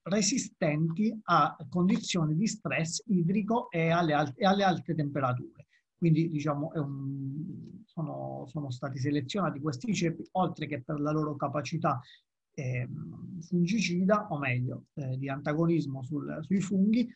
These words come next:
anche per la loro resist-, resistenza, che soprattutto in alcuni, in alcuni periodi è molto importante. Qual è il meccanismo d'azione? Sostanzialmente è,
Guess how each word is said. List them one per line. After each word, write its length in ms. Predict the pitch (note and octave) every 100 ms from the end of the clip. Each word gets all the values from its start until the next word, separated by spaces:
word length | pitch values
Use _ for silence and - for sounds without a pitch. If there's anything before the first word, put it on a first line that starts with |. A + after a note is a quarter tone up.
| _ -
anche 380 | F#3 G3 G#3
per 160 | F#3 E3+
la 100 | F#3
loro 240 | F3 E3+
resist-, 400 | E3 C3 D3 - -
resistenza, 720 | D#3+ D#3+ A3+ - D#3 D3+ D#3
che 120 | D#3
soprattutto 560 | D3+ D#3 D#3 D#3+ E3 D#3
in 120 | C#3+
alcuni, 600 | C3+ B2 E3 D#3 C#3 D3
in 560 | D3 D3 D3+ - - D#3
alcuni 280 | C#3 F3 D#3+
periodi 520 | G#3 F#3+ D#3+ D3+ E3
è 80 | D#3+
molto 280 | C#3+ C3 D3+
importante. 500 | B2+ A#2 - - _ _ _ _ _ _ _ _ _ _ _ _ _ _ - - - _ - - _ _ _ _ _ _ _ _ _ _ _ _ _ _
Qual 180 | - D4
è 40 |
il 140 | A3+ F#3+
meccanismo 560 | F#3 F#3+ F3+ E3+ E3
d'azione? 560 | E3+ D#3 - - C3+ A#2+
Sostanzialmente 1300 | E3+ - C4 B3 C#4+ C#4 C4+ C#4 C#4+ - D4 D4 _ -
è, 380 | F#3+ E3 D3